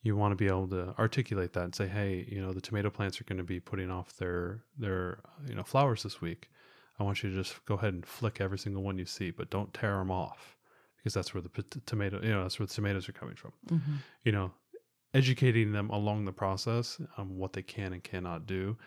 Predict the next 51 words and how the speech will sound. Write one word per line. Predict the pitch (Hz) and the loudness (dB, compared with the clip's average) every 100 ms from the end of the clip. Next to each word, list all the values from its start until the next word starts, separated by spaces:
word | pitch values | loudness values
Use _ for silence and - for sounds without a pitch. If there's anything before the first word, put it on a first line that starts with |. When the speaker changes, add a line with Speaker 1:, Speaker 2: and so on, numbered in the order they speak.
| - _ _ _ _ | -20 _ _ _ _
Speaker 1:
is | 107 101 | -2 2
not | 107 | 2
just | 107 - | 2 0
something | 95 98 | 0 -2
you | 92 | 0
do | 95 | 0
up | 85 | -2
front, | - 101 - _ | -2 -4 -4 _
but | - | -6
it | 90 80 | -4 -4
actually | 101 - 98 | -4 -4 -6
is | |
something | - 92 92 | -6 -6 -6
you | 90 | -2
may | 92 92 | -2 0
have | 92 90 | -2 -4
to | 95 | -6
do | 92 90 | -6 -6
along | 87 92 98 98 | -4 -6 -6 -4
the | |
way. | 95 92 - - _ - | -2 -2 -4 -16 _ -6
Speaker 2:
Right. | 165 165 143 - _ _ - | 4 6 6 2 _ _ -6
Speaker 1:
Yeah. | 110 - | -4 -2
Speaker 2:
Absolutely. | 160 143 165 151 151 - - - - | -4 0 2 2 0 -4 -14 -10 0
I | 202 | 2
think | - 285 - | 2 0 4
the | 202 | 4
other | 196 | 4
thing | 190 185 175 - | 2 2 2 4
with | 156 151 | 4 6
all | 147 | 4
of | 143 | 2
this | 143 - | 0 -2
too | - 156 143 - | 2 4 4 4
is | 143 135 135 - | 4 4 -2 -4
that | 143 139 - _ _ _ _ _ _ _ _ - | 2 2 2 _ _ _ _ _ _ _ _ -2
you | 156 | 2
have | 190 | 4
to | 226 | 6
remember, | 190 160 147 147 143 | 8 8 8 6 4
if | 135 | 2
you | 139 | 0
wanna | 139 160 | 0 2
garden | 160 147 147 | 4 4 4
with | 139 139 | 0 0
your | 139 | -4
kids, | - 139 131 - | 2 2 2 4
you're | 151 | 6
making | 165 160 156 143 | 8 6 4 2
a | 139 | 0
commitment | - 135 131 - 135 | 2 4 4 4 2